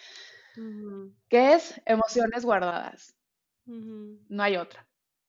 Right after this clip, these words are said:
Speaker 2: Emociones guardadas, ¿por qué? Porque, pues, no has querido transitarlas en el momento donde las tienes que transitar.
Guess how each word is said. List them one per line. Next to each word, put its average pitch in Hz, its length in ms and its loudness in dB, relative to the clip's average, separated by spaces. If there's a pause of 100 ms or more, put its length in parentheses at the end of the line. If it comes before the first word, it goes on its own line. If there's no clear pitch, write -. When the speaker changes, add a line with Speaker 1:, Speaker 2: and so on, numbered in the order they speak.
(200)
Speaker 2:
Emociones 226 520 -6
guardadas, 269 460 -2
¿por - 200 -14
qué? 240 180 -6
Porque, 220 260 -14
pues, - 360 -20
no 185 200 -10
has 170 140 -14
querido 190 500 -8
transitarlas 226 840 -8
en 208 100 -8
el 202 120 -6
momento 190 400 -6
donde 214 200 -4
las 170 140 -12
tienes 175 240 -10
que 208 120 -10
transitar. 254 520 -4